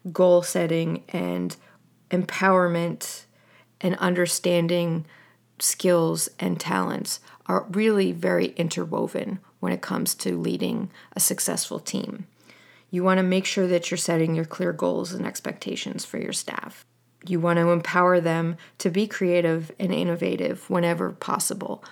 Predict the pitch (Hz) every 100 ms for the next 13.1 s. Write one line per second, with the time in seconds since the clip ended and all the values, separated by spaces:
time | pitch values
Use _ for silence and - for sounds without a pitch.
0 | - 185 170 170 170 - - - - -
1 | - - 190 185 170 175 190 185 180 185
2 | 175 - 202 190 196 196 185 185 208 196
3 | - 165 180 175 170 180 185 170 185 208
4 | - 175 180 170 - 190 - 185 - -
5 | - - - - - - - - - -
6 | - _ - 208 196 185 - 180 - 165
7 | 175 185 170 180 180 165 - 185 170 -
8 | 190 - - 131 127 185 - 180 170 -
9 | - 185 - - - 190 190 180 175 180
10 | 185 170 - 185 180 175 180 185 180 175
11 | 214 208 175 - - - - - - -
12 | - - - - - - - - - -